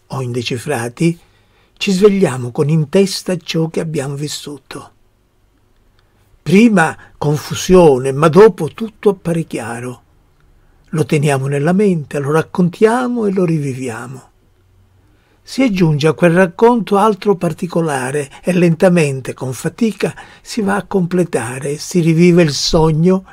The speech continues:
che ci fa fantasticare. Succede anche ai ricordi, quando affiorano alla mente, specie se lontani, appaiono appannati inizialmente,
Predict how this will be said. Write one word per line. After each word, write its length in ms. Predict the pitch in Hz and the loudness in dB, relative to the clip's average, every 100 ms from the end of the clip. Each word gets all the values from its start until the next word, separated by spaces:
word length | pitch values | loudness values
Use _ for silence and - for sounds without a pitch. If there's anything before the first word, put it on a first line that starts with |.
| _ - | _ -4
che 160 | 196 | -4
ci 160 | 180 175 | -4 -8
fa 180 | - 131 | -8 -14
fantasticare. 1160 | - 165 170 180 - 175 - - 190 - - _ _ _ _ _ _ _ _ _ _ _ - | -12 -12 -12 -14 -12 -16 -14 -16 -18 -20 -20 _ _ _ _ _ _ _ _ _ _ _ -8
Succede 720 | - 160 - 190 165 156 160 | -2 -2 0 2 4 4 2
anche 360 | 165 165 - | 2 0 -2
ai 140 | 175 156 | -4 -4
ricordi, 760 | 160 - 135 127 131 139 139 _ _ _ _ | -6 -8 -8 -8 -10 -10 -10 _ _ _ _
quando 340 | 165 156 151 | -2 0 2
affiorano 600 | 135 - 165 156 156 156 | 0 0 2 4 4 0
alla 220 | 156 147 | -2 -2
mente, 720 | 143 117 117 117 123 - 147 _ | -4 -6 -8 -10 -12 -14 -16 _
specie 440 | - - - 214 170 | -20 -10 -6 -6 -6
se 100 | 190 | -4
lontani, 760 | 165 170 165 - 123 139 165 170 - - | -4 -4 -6 -8 -8 -8 -8 -8 -18 -10
appaiono 540 | 202 - 214 202 196 185 | -8 -4 0 2 2 0
appannati 640 | 180 175 180 175 135 131 | -2 -2 0 0 -4 -8
inizialmente, 960 | 147 131 147 131 131 123 120 123 143 | -8 -6 -4 -4 -4 -6 -8 -8 -8